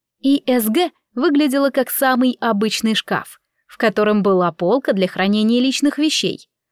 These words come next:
отверстие для сброса грязных вещей и система доставки чистой и выглаженной одежды.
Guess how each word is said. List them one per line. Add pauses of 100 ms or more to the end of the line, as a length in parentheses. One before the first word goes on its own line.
(200)
отверстие
для
сброса
грязных
вещей
и
система
доставки
чистой
и
выглаженной
одежды.